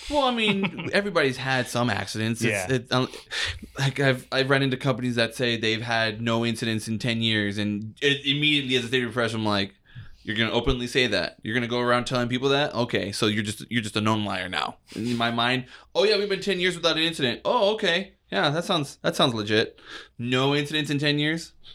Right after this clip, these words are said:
Speaker 1: mm, and you're a big company, even small companies. The company that, um, I, one of the companies that I manage,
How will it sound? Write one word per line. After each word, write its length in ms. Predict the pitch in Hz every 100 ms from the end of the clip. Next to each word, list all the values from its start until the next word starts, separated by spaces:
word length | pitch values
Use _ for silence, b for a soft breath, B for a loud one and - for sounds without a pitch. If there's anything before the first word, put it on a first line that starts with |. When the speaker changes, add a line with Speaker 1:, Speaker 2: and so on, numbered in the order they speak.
| -
Speaker 1:
mm, 160 | 120 117
and 100 | 110
you're 120 | 113 113
a 60 |
big 200 | 110 120
company, 300 | 139 131 147 135
even 200 | 123 185
small 280 | - 127 165
companies. 440 | 131 110 107 104 B B B B B -
The 100 | 113
company 280 | 147 143 131
that, 260 | 123 -
um, 360 | 123 113 107 104
I, 140 | - 113
one 160 | 127
of 40 | 131
the 60 |
companies 320 | 120 123 131
that 100 | 120
I 60 | 107
manage, 460 | 107 123 110 98